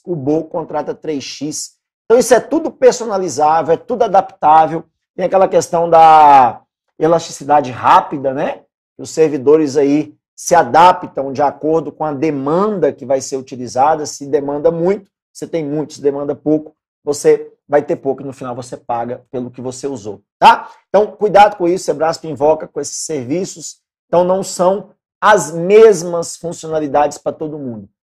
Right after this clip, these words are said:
São funcionalidades personalizadas, tá? Beleza? Então, errado, tá? Questão novinha aí, eu peguei dois mil e vinte e dois e o Sebrasp continua cobrando como sempre.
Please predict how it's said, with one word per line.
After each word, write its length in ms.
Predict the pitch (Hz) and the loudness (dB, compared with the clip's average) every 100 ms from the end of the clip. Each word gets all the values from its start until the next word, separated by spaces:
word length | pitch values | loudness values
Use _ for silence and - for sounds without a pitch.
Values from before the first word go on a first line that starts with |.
| _ | _
São 200 | - 139 | -10 -10
funcionalidades 600 | 143 147 143 135 143 123 | -10 -10 -6 -2 -2 -4
personalizadas, 1700 | - 147 156 - - - 143 131 135 147 107 123 120 117 110 104 - | -6 -4 -4 -8 -18 -14 -12 -8 -8 -10 -12 -10 -8 -8 -10 -14 -4
tá? 380 | 131 190 190 _ _ | 2 2 0 _ _
Beleza? 580 | - 123 151 233 233 240 - | -10 -2 4 4 4 -2 -2
Então, 400 | - 175 220 - _ _ _ _ _ | 2 2 2 -8 _ _ _ _ _
errado, 580 | 196 165 160 190 185 190 _ _ _ | -2 4 6 6 4 -8 _ _ _
tá? 360 | - 151 175 - | 2 4 4 -2
Questão 300 | 156 135 226 | -10 -8 -6
novinha 460 | 233 220 143 190 196 | -2 -2 -2 -6 -2
aí, 100 | 185 | -2
eu 80 | |
peguei 340 | 208 170 175 175 - | -2 -4 -6 -6 -2
dois 160 | 160 | -2
mil 100 | 160 | -2
e 40 | 165 | -10
vinte 180 | 175 | -12
e 60 | - | -2
dois 180 | 160 175 | -2 -2
e 20 | |
o 40 | |
Sebrasp 420 | - 160 139 151 - | -6 -6 -6 -6 -12
continua 340 | 147 151 143 | -18 -14 -14
cobrando 340 | 151 120 117 | -14 -14 -16
como 180 | 123 123 | -16 -18
sempre. 360 | 120 - - | -18 -20 -20